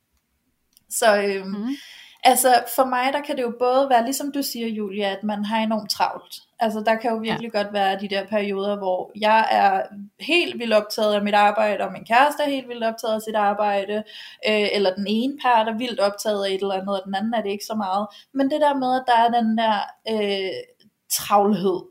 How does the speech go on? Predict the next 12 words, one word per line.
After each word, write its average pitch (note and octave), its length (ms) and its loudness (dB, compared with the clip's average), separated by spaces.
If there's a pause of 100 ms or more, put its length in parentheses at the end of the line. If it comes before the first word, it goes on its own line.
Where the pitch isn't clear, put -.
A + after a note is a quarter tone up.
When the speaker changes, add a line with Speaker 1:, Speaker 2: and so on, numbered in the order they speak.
(120)
Speaker 1:
som G#3+ 360 -2
egentlig A3 380 -2
gør, G3 180 4
at G3+ 220 2
man G3+ 120 -2
nærmest F#3+ 420 -4
bare G3 180 2
lever F#3+ 280 -2
i G3+ 140 -4
hver G3+ 300 2
sin G3 460 -8
verden, D#3 360 -4